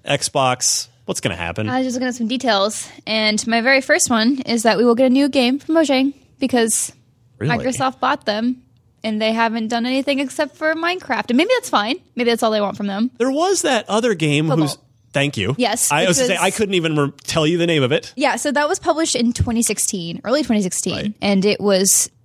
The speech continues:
Speaker 2: technically just co-developed by Mojang, so it's not like their entire game for
Speaker 1: And I,
Speaker 2: themselves.
Speaker 1: I think it was probably, it was already in the works when
Speaker 2: Yeah.
Speaker 1: Microsoft bought
Speaker 2: Yeah.
Speaker 1: them, right?
Speaker 2: So
Speaker 1: So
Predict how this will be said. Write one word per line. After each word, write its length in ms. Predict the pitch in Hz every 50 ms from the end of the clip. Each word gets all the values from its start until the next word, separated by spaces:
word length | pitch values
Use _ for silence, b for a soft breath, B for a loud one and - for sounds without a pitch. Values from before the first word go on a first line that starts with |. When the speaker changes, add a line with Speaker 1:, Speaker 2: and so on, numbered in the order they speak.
| _ _ _ - -
Speaker 2:
technically 440 | - - 277 349 427 381 - 339 277
just 180 | 247 - - -
co-developed 560 | - - 254 262 220 220 208 165 - 214 -
by 80 | 202 190
Mojang, 400 | 196 - 226 - - - - -
so 80 | - 208
it's 120 | 208 -
not 140 | 220 214 202
like 160 | 202 202 -
their 100 | 214 202
entire 360 | 190 190 196 - - 185 185 175
game 240 | 170 175 196 196 - -
for 100 | - -
Speaker 1:
And 80 | 196 180
I, 40 | 175
Speaker 2:
themselves. 460 | 180 - 208 - - - 247 - -
Speaker 1:
I 80 | 180 196
think 140 | 302 339 349
it 80 | 349
was 120 | 220 185 -
probably, 420 | - 214 196 190 175 165 156 -
it 40 | 208
was 100 | 214 180
already 320 | - 233 262 247 220 190 175
in 80 | 170
the 100 | 151 131
works 380 | 131 131 147 147 131 - - -
when 80 | 254 262
Speaker 2:
Yeah. 60 | -
Speaker 1:
Microsoft 640 | 131 131 - 135 120 - - 127 110 107 107 104 - -
bought 140 | 123 123 127 226 202
Speaker 2:
Yeah. 40 | -
Speaker 1:
them, 220 | - 104 98 95 104
right? 220 | 110 110 107 107
Speaker 2:
So 80 | 302 294
Speaker 1:
So 360 | 269 240 226 104 101 -